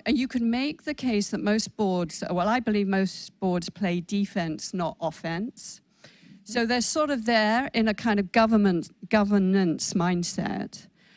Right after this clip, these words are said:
And one of the things that I think is emerging that the world has become more interested in is E S G scores. And lots of boards are really great at the G,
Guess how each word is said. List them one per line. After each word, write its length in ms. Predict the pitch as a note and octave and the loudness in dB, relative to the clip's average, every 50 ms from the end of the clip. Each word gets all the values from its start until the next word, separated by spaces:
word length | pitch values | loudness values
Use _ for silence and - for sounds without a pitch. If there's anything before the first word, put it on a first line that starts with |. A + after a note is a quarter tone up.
| _ _ _ _ _ _ _ - | _ _ _ _ _ _ _ -4
And 260 | G#3 G#3 G#3+ A3 G#3+ | -2 0 0 0 0
one 220 | A3+ B3 D4+ E4 F#4+ | 0 0 0 0 -2
of 100 | F#4 - | -2 -2
the 120 | D4 B3+ | -4 -4
things 340 | - - A#3 G#3 G3 F#3 - | -2 0 0 0 0 -2 -2
that 120 | - - | -4 -4
I 40 | - | -4
think 240 | G3 - A3+ G3+ G#3 | -4 -4 -2 0 0
is 160 | F#3+ F3+ G3+ | 0 0 0
emerging 560 | F#3+ F#3 F#3 F#3 F#3 F3+ - F#3 E3+ E3 E3+ | 0 2 2 2 2 0 0 0 0 0 0
that 180 | E3 F3 - - | -2 -2 -2 -2
the 60 | F3 | -2
world 220 | F3+ G3 F#3+ F#3 F#3+ | -2 0 0 0 -2
has 120 | F3+ - | -4 -4
become 240 | - - G#3 F#3+ F#3 | -4 -4 -4 -2 0
more 160 | F#3 F3 - | 0 -2 0
interested 540 | - A3 A3+ - - G3 - - F3 D#3+ - | 0 0 0 0 0 0 0 0 -2 -2 -2
in 400 | E3+ D#3+ D#3 C#3+ C#3+ D3 D3 - - - | -2 -2 -2 -2 -2 -4 -4 -6 -6 -6
is 720 | - F3+ E3+ E3+ E3+ E3 D#3+ D#3+ D#3+ D#3 E3 - - - - _ | -4 -2 0 0 0 0 0 0 -2 -2 -2 -4 -4 -6 -6 _
E 120 | G#3 F#3 E3+ | -2 -2 0
S 180 | F#3 F#3 - | -2 -2 -4
G 240 | - - G3+ G3 F#3 | -2 0 0 2 2
scores. 800 | - - - - E3 D#3 - - - G3+ G3+ F3 - - - - _ _ _ _ - F#3 - - - | 0 -2 -2 -2 -2 -2 -2 -4 -4 -6 -6 -6 -6 -8 -8 -10 _ _ _ _ -20 -20 -14 -6 -2
And 140 | G3 G3 A3 | 0 2 2
lots 220 | C#4+ E4 E4+ - | 2 2 0 0
of 120 | G4 C#4 - | -4 -4 -2
boards 420 | C4 B3+ A#3+ A3+ A3 G#3 - - | -2 0 2 2 0 0 0 0
are 80 | G#3 G#3 | 2 2
really 220 | A#3+ D#4 E4 D4 | 2 2 0 -2
great 400 | A3+ - A3 A3+ A#3+ B3 A3+ - - | -2 -2 0 0 2 0 0 0 0
at 140 | G#3 G3 - | -2 0 0
the 80 | F#3+ | 0
G, 640 | F3 E3 - - G3 F3+ D#3+ - - - - A3+ B3+ | -2 -2 -2 -2 0 0 -2 -2 -4 -6 -6 -6 -8